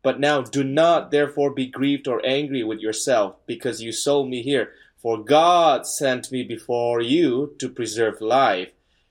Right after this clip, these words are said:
For these two years the famine has been in the land,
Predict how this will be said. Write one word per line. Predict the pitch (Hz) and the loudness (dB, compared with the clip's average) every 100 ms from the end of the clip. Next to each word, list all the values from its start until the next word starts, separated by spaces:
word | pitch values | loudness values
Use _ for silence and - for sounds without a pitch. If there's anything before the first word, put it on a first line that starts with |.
| _ - | _ -2
For | 120 | 0
these | 120 147 143 | 2 0 0
two | - 156 | 0 2
years | 147 135 113 | 4 2 0
the | 117 | -4
famine | 139 135 135 131 | 2 2 2 -2
has | 123 113 107 | -2 -4 0
been | 131 131 120 _ _ _ _ | 0 0 -4 _ _ _ _
in | 135 135 | -4 0
the | 131 | 2
land, | 127 117 107 104 | 2 2 2 0